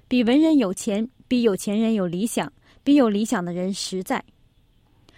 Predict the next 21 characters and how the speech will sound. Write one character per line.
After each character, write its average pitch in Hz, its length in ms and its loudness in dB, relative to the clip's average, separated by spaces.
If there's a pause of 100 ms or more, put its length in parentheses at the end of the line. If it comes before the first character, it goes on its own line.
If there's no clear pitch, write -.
(160)
海 262 160 0
外 311 180 2
中 339 200 0
文 247 220 2
资 311 140 -4
讯 285 180 0
网 185 160 -2
站 214 240 0
博 202 160 0
讯 285 200 2
网 185 180 0
上 - 240 -6 (200)
刊 269 200 0
载 226 140 2
了 180 140 -2
一 202 120 -2
篇 220 340 -2
曹 190 240 -4
天 262 240 0
最 247 180 0
近 214 240 -2